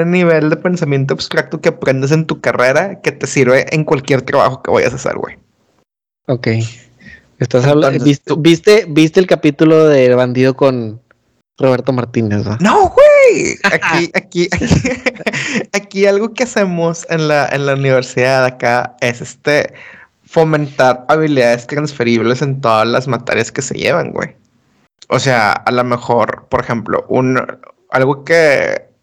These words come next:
Speaker 1: se suele hacer o que se, o es la justificación para, no sé, para el trabajo en equipo, güey.
Speaker 2: Ujú.
Speaker 1: El trabajo en equipo te da habilidades transferibles que tienen que ver con, em, capacidad de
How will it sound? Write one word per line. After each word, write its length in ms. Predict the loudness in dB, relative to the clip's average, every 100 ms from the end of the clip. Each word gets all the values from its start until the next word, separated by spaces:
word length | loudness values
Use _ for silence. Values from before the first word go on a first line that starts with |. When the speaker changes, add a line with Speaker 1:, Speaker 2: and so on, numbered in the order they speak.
| _
Speaker 1:
se 180 | -6 -4
suele 360 | -2 0 0
hacer 440 | -2 -2 -2 -2 -6 _ _ _ _ _
o 180 | -2 -2
que 80 | -4
se, 300 | -2 -4 0
o 140 | 0
es 80 | 2
la 80 | 0
justificación 800 | -4 -8 -6 -6 -6 -4 -4 -4
para, 360 | -2 0 0 -2
no 140 | -6
sé, 140 | -6 -8
para 180 | -4 -4
el 80 | -4
trabajo 320 | 0 0 -2
en 60 | -6
equipo, 380 | -4 -6 -4 -6
güey. 180 | -6 -12 _ _ _ _ _ _
Speaker 2:
Ujú. 340 | -4 -2 -4 -6 _ _ _ _
Speaker 1:
El 100 | -4
trabajo 320 | 0 0 0
en 60 | -4
equipo 340 | -4 -4 -4
te 140 | 0 2
da 80 |
habilidades 420 | 2 2 2 0 -2
transferibles 720 | -6 -4 -4 0 2 0 0
que 100 | -4
tienen 320 | -4 -2 -4
que 120 | 0
ver 320 | 2 2 0 -4
con, 600 | 0 2 2 0 -4 -12 _
em, 580 | -4 -2 -2 -4 -8 -12 -14 _ _ _ _ -20 _ _ _ -16 -4
capacidad 720 | -4 -2 -6 -2 0 2 0
de 760 | 0 2 2 4 2 0 -4